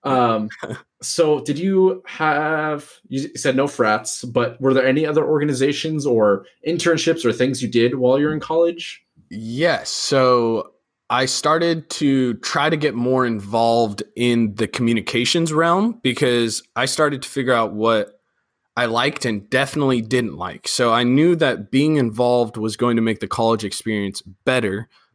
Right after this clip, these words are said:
Speaker 2: but I wasn't interested in anything other than League of Legends and P R S S A. So I joined the League of Legends <laughs> club, and that got me to just talk to some other people. And, um, the P R S S A really,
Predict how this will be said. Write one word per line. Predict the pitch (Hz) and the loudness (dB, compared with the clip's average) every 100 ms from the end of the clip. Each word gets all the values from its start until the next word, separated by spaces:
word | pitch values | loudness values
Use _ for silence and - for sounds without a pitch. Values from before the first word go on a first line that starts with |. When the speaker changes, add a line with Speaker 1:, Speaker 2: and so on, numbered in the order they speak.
| - | -2
Speaker 2:
but | 120 107 - | 0 0 -2
I | 113 | 0
wasn't | 123 127 131 | 2 2 0
interested | 131 131 131 - 131 120 | 0 0 -2 0 0 0
in | 98 | -2
anything | 123 127 127 113 | -2 0 0 0
other | 110 113 | 0 0
than | 107 101 | 0 2
League | 120 117 | 2 0
of | 101 | 0
Legends | 127 131 113 110 101 - | 0 2 0 0 -2 -4
and | 107 104 | -4 -4
P | - 123 | -2 0
R | 110 | 2
S | 104 - | 0 -4
S | 98 131 | -4 0
A. | 123 87 - | 0 0 -4
So | - 127 | 0 2
I | 135 | 2
joined | 120 143 135 123 - - - - | 2 2 4 2 -2 -12 -8 0
the | 147 | 2
League | 151 135 | 2 2
of | 120 | 2
Legends | 139 185 - 180 147 - | 2 0 0 0 0 -2
<laughs> | |
club, | - 147 117 113 120 170 - 202 - - | -2 2 2 2 -2 -12 -10 -10 -10 -6
and | 127 120 117 110 107 101 | -2 -2 -2 -6 -10 -8
that | 123 151 139 | -2 -2 0
got | 135 135 | 0 2
me | 127 123 117 117 _ _ _ - | 0 0 0 -4 _ _ _ -6
to | |
just | 135 143 - | -2 -2 0
talk | 175 170 | -2 -2
to | 151 | -4
some | - 147 | -2 0
other | 131 110 | 0 -2
people. | - 175 180 120 107 123 - _ _ _ _ - | -6 -6 -4 -2 0 -2 -6 _ _ _ _ -2
And, | 117 120 117 110 | 2 2 2 2
um, | 110 107 104 98 98 _ | 2 0 -2 -6 -8 _
the | 123 123 | -4 -4
P | - 175 | 0 2
R | 160 | 2
S | 147 135 | 2 -2
S | 131 160 | -2 0
A | 156 120 107 | 2 0 -4
really, | 104 117 147 147 135 120 110 | -8 0 2 4 2 0 -4